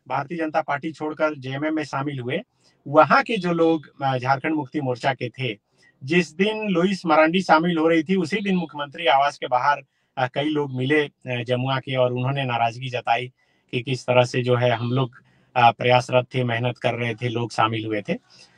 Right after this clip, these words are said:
तो नाराजगी तो दोनों तरफ है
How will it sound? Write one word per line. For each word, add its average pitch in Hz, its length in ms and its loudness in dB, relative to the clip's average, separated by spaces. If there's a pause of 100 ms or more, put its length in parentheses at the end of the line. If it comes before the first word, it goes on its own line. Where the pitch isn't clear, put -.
(260)
तो 233 360 8 (380)
नाराजगी 160 500 8
तो 220 120 -2
दोनों 190 260 -2
तरफ 180 320 -2
है 175 120 -8